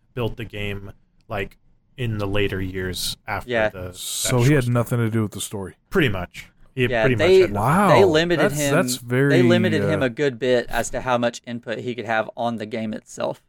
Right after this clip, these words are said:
Speaker 1: Yeah.
Speaker 3: I heard that. I heard that, but I didn't know that it was basically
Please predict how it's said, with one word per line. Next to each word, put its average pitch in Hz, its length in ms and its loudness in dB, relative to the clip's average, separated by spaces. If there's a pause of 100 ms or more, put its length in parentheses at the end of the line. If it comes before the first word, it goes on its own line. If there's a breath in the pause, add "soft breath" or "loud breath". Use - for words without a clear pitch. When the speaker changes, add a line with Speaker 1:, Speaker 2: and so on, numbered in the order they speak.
(180)
Speaker 1:
Yeah. 95 260 -8 (120)
Speaker 3:
I 147 140 0
heard 175 320 4
that. 107 340 2 (100)
I 143 120 -2
heard 165 340 2
that, 120 420 2 (140)
but 127 140 -2
I 135 80 4
didn't 156 240 2
know 123 160 4
that 113 180 2
it 113 60 0
was 107 140 -2
basically 107 440 -6